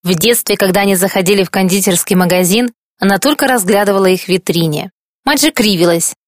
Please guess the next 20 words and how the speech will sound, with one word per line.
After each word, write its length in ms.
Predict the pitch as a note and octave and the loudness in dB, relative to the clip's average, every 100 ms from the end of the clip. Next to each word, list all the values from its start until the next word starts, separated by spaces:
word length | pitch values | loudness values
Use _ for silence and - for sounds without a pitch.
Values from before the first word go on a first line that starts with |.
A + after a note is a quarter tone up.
| _ | _
«Баловство, 560 | - B3+ G3+ D#3+ - E3+ E3 | -2 0 0 -2 -4 -4 -4
сметана 480 | - G#3+ A#3 A3 | 0 0 2 -2
полезнее». 580 | A3 A3 G#3+ D#3+ E3 D#3 - _ _ _ - | 0 2 2 0 -2 -6 -12 _ _ _ -6
Когда 240 | F3+ F3+ | -2 0
девушка 420 | F3+ A3+ A3 - | 2 2 2 0
раскусила 640 | G3+ G3 - G3+ A#3+ A#3 G3+ | 0 0 -2 0 2 2 2
дивный 380 | F3 G#3+ G3+ | 2 2 2
вкус 300 | F#3+ - A3+ | 0 -2 -2
сладкого 520 | - - G#3 - F#3 F#3 | 0 0 0 0 0 2
безумия, 600 | F3+ F3 C4+ B3+ F3+ E3 _ _ | 0 0 2 2 0 -4 _ _
остановиться 680 | - F#3+ - G3 F#3 F#3+ - | -4 -2 0 2 2 0 0
уже 160 | F3+ E3 | 0 2
не 100 | F3+ | 0
могла. 420 | E3+ E3 E3 F3 - _ _ _ | 0 0 -2 -4 -12 _ _ _
Напускала 560 | - F#3+ A3 - A3+ A#3 | -4 -2 -2 0 0 0
белую 380 | G3 A#3+ A#3+ A3 | 0 2 2 2
воздушную 560 | G#3 F#3 A3+ - G#3 | 0 0 -2 0 -2
пенку 320 | G3 C4+ B3+ A#3+ | 0 -2 0 0
на 140 | B3 | 0
всё, 360 | - - G#3+ | -2 0 0